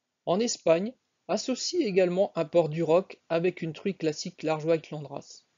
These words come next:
Mafrica, le détenteur de cette marque, communique également sur les acides gras insaturés, bénéfiques au goût et à la santé du consommateur.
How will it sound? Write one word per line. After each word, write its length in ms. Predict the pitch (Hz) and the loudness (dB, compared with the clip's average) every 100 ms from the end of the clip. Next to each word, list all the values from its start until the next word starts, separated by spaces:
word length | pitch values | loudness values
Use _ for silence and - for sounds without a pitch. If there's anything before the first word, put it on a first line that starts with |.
| _ _ _ - | _ _ _ -6
Mafrica, 640 | 165 220 - 226 170 170 - _ - | -4 -4 -4 -2 0 -2 -4 _ -10
le 100 | 143 | -4
détenteur 680 | 160 226 226 180 - 165 170 | -2 0 0 -2 2 2 0
de 80 | 151 | -4
cette 300 | - 147 156 | -6 -6 -6
marque, 240 | 185 - _ - | -8 -8 _ -2
communique 480 | 233 220 220 233 | 0 2 0 0
également 440 | 202 170 170 170 202 | 0 4 4 4 -2
sur 240 | - 143 | -4 -4
les 160 | 151 156 | -2 -2
acides 280 | 180 - 147 | -4 -4 -4
gras 300 | 156 160 - | -2 -2 -2
insaturés, 680 | 214 - 202 - 151 151 170 _ _ _ _ - | -4 -2 -4 -4 -4 -4 -6 _ _ _ _ 4
bénéfiques 540 | 185 233 220 254 - | 6 6 2 -2 0
au 100 | 185 | 0
goût 300 | 160 180 208 - | 0 -4 -2 2
et 80 | |
à 80 | 160 | 2
la 100 | 156 | 2
santé 340 | 151 170 151 180 | -2 -4 -2 -2
du 100 | 151 | -4
consommateur. 800 | 156 - 151 147 - 127 139 | -8 -6 -6 -6 -10 -14 -14